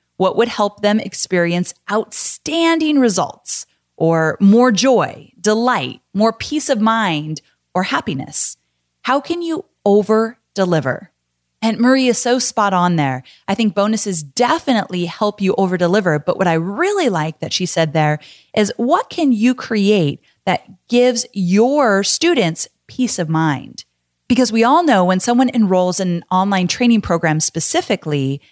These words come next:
they're nervous. They just laid down some cash and they're not really sure if this program is right for them. Buyer's remorse is alive and well. So if your bonuses offer a little peace of mind,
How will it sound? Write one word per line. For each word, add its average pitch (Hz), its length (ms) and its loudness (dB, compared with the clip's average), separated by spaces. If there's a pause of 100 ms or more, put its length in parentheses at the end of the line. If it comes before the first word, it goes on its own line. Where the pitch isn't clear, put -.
(300)
they're 254 120 4
nervous. 285 640 2
They 233 140 0
just 294 220 -4
laid 320 240 -2
down 330 220 2
some 240 180 0
cash 302 440 0
and 240 120 -2
they're 285 100 2
not 302 220 2
really 285 180 0
sure 262 360 2 (220)
if 202 200 -2
this 240 160 2
program 269 420 0
is 233 140 0
right 226 160 0
for 226 120 -2
them. 190 380 -2
Buyer's 262 440 -2
remorse 214 460 0
is 196 240 -4
alive 196 520 0
and 180 180 -2
well. 175 400 -2 (380)
So - 180 0
if 190 160 -2
your 202 100 2
bonuses 254 800 0
offer 190 280 0
a 190 80 2
little 180 220 0
peace - 380 -4
of 170 80 2
mind, 170 640 0